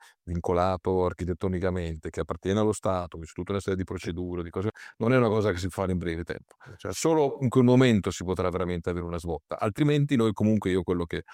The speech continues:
Speaker 1: stiamo vedendo con chi si occupa del settore consolare, è di essere il più possibile flessibili e in grado di rispondere alle vere emergenze, alle vere esigenze, di chi ad esempio ha solo un passaporto invece che averne due, per dire,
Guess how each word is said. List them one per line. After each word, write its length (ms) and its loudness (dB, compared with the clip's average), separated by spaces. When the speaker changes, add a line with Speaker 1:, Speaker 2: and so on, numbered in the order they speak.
Speaker 1:
stiamo 340 0
vedendo 360 2
con 120 -10
chi 140 -10
si 80 -2
occupa 240 -4
del 80 -4
settore 320 -6
consolare, 460 2
è 20 4
di 80 2
essere 240 0
il 60 -2
più 80 -2
possibile 440 0
flessibili 580 -2
e 120 4
in 80 4
grado 320 2
di 80 2
rispondere 500 0
alle 140 2
vere 160 4
emergenze, 640 -4
alle 160 -6
vere 200 2
esigenze, 580 -2
di 80 -6
chi 80 -4
ad 80 4
esempio 320 0
ha 20 -2
solo 300 2
un 100 0
passaporto 640 -2
invece 260 -6
che 60 -8
averne 320 -2
due, 200 -4
per 140 -6
dire, 340 -4